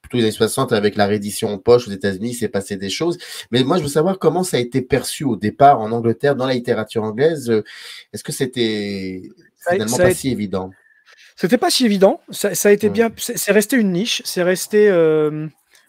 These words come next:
Speaker 2: la fantasy,
Speaker 1: Ouais.
Speaker 2: c'est pas un genre, mais même encore maintenant, hein, même encore
Speaker 1: Oui.
Speaker 2: maintenant, euh, euh, c'est
Speaker 1: Sûr.
Speaker 2: toujours pour le, c'est, c'est que, on trouve le Seigneur des Anneaux, et ça d'ailleurs c'est, c'est, c'est, c'est quand je, c'est le beau parleur qui m'a dit ça, euh,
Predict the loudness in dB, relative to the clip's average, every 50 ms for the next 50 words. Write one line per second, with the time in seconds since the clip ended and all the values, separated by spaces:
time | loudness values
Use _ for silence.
0 | _ _ -4 -2 -2 -2 -2 -4 0 2 0 0 0 0 -4 -4 -4 -4 -6 -6
1 | -4 _ 0 0 0 0 -2 -2 -4 -4 -4 -4 -4 -4 -4 -2 -2 -2 -4 -4
2 | -4 -6 -6 -6 -6 -8 _ -8 -8 -6 -6 -8 -10 _ _ _ _ _ _ _
3 | _ _ _ -4 -2 -2 -2 -2 -4 -4 -4 -4 -2 -2 -2 -4 -6 -8 -8 -6
4 | -4 -4 -4 -6 -8 -12 _ _ _ _ _ 0 0 0 0 -2 -4 -8 -10 -10
5 | -10 -8 -8 -10 -8 -4 -2 -2 -2 0 0 0 0 0 -4 -6 -8 -8 -8 -10
6 | -10 -8 -6 -6 -6 -8 -8 -6 -6 -6 -6 -4 -6 -4 -4 -4 -4 -2 -2 -2
7 | -2 -2 -2 -2 -2 -2 -2 -2 -2 -2 -4 -2 0 0 2 2 2 0 0 -2
8 | -4 -4 -4 -4 -4 -6 -10 -16 -20 -20 _ -12 -8 -8 -8 -6 -6 -4 -4 -4
9 | -4 -4 -6 -6 -6 -6 -8 _ -10 -10 -10 -8 -10 -10 -10 -8 -8 -8 -6 -4
10 | -4 -4 0 0 2 2 2 2 2 2 2 0 0 -4 -10 -10 -10 -10 -10 -12
11 | -8 -4 -4 -2 -2 -4 -4 -6 -8 -8 -10